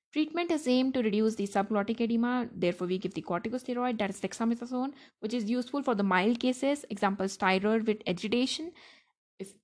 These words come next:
stridor is only there with agitation, then we use the dexamethasone. And we can use nebulized racemi-, racemic epinephrine. If severe cases, that is stridor, even at rest,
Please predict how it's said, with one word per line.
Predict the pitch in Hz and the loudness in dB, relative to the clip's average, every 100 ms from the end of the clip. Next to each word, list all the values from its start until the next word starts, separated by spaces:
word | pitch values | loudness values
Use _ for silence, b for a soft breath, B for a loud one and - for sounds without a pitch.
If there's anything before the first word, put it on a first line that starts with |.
| - | -14
stridor | - 196 190 | 2 4 4
is | 202 196 | 2 2
only | 202 196 | 4 4
there | 185 180 | 4 2
with | 175 175 | 0 -2
agitation, | 175 202 220 226 247 | -4 -2 -2 0 2
then | 196 170 | 2 2
we | 185 | 2
use | 190 208 220 | 2 0 0
the | 233 | 0
dexamethasone. | 233 247 240 247 247 269 - B B B | 0 0 -2 -2 -4 -6 -8 B B B
And | 233 262 277 254 | -2 0 0 -2
we | 247 | -2
can | 269 | 0
use | 262 277 247 | 2 0 4
nebulized | 233 247 247 285 277 | 4 6 6 4 2
racemi-, | 254 254 247 - - | 0 2 2 0 2
racemic | 226 233 247 247 | 0 2 0 0
epinephrine. | 214 220 220 226 254 294 302 B B B _ _ | -2 0 0 0 -4 -6 -10 B B B _ _
If | 285 285 | 0 0
severe | - 240 226 247 | 2 4 6 4
cases, | 240 262 294 262 | 2 0 0 2
that | 214 | 2
is | 196 | 0
stridor, | - 185 190 226 | 2 4 4 2
even | - 202 202 | 2 0 0
at | 208 - | 0 0
rest, | 202 254 | 0 0